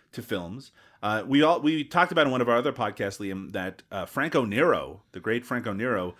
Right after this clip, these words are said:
he was directing a film and really wanted Kevin Spacey to be in it. Well, this film, Twelve forty-two to Gateway to the West, features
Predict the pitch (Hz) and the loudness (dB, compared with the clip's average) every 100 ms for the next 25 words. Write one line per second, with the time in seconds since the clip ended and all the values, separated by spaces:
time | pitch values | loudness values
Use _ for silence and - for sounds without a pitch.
0 | _ - 180 247 202 135 113 113 101 92 | _ -10 -2 0 0 2 0 -2 -10 -8
1 | 101 95 92 101 104 95 90 92 101 92 | -8 -6 -8 -6 -6 -8 -10 -10 -10 -10
2 | - 90 - 87 - 80 90 - 87 123 | -10 -12 -12 -18 -18 -14 -14 -12 -12 -12
3 | - _ - - 120 190 190 180 143 127 | -12 _ -20 -4 0 0 2 0 0 -2
4 | - 156 156 151 131 - 135 123 127 120 | -2 -2 -2 -4 -6 -4 -4 -4 -6 -6
5 | - 139 135 127 104 98 151 127 - _ | -4 -4 -2 -4 -6 -4 -2 -4 -8 _
6 | _ _ _ _ _ - - 156 156 131 | _ _ _ _ _ -20 -10 -6 -4 -6